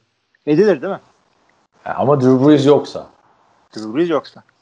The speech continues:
Speaker 2: Ha, ama o zamanki Drew Brees de bu zamanki Drew Brees değil. Şimdi o da var. Şimdi doğruya doğru.
Speaker 1: Tabii.
Speaker 2: Bu adam,
Speaker 1: Evet.
Speaker 2: e, New Orleans'e geldikten sonra ben hatırlıyorum iki bin altı yılında işte. İki bin altı ilk yılıydı değil mi New Orleans'da? Aynen.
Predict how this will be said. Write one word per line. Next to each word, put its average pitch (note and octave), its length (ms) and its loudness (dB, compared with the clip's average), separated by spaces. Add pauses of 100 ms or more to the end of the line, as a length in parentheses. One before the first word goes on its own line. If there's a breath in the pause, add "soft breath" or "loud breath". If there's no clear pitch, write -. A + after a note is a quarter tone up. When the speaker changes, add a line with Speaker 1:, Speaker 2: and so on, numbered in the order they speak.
(100)
Speaker 2:
Ha, A#2 200 0
ama F#3 200 0
o G3 120 4
zamanki F#3 460 -2
Drew D3+ 280 -6
Brees F#3 160 -6
de G#3 100 -4
bu F#3 60 -4
zamanki A#2+ 440 -6
Drew F2+ 300 -16
Brees F2+ 220 -18
değil. - 220 -20
Şimdi G2+ 220 -16
o A2+ 160 -6
da F2 120 -10
var. D2+ 160 -12 (100)
Şimdi A2 260 -14
doğruya G2+ 380 -2
doğru. G#2+ 300 2
Speaker 1:
Tabii. E2+ 120 -6
Speaker 2:
Bu F#2+ 120 2
adam, G#2+ 260 0 (180)
Speaker 1:
Evet. G#2+ 180 -12 (260)
Speaker 2:
e, - 60 -14 (640)
New A2+ 200 -8
Orleans'e A2 400 -4
geldikten G#2+ 500 -2
sonra F#2 200 -12
ben G2+ 40 -4
hatırlıyorum A#2+ 600 -6
iki - 100 -14
bin A2 80 -6
altı G#2+ 300 -4
yılında A2+ 280 -2
işte. B2+ 360 -4 (400)
İki A2 120 -8
bin A2 40 -4
altı B2+ 280 0
ilk - 140 -8
yılıydı G2+ 220 -2
değil C3 100 -8
mi E3+ 80 -8
New G#2 160 -10
Orleans'da? F#2 440 -4
Aynen. G#2 320 0